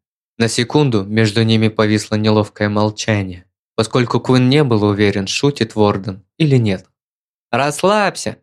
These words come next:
сказал Ворден. "Но, честно говоря, я ничего не могу тебе рассказать.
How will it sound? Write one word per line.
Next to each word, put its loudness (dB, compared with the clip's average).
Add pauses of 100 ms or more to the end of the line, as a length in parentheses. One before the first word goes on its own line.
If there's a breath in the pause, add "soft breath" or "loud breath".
(220)
сказал 0
Ворден. 0 (420)
"Но, 2
честно -2
говоря, 0 (180)
я 2
ничего 2
не 2
могу 2
тебе 0
рассказать. -2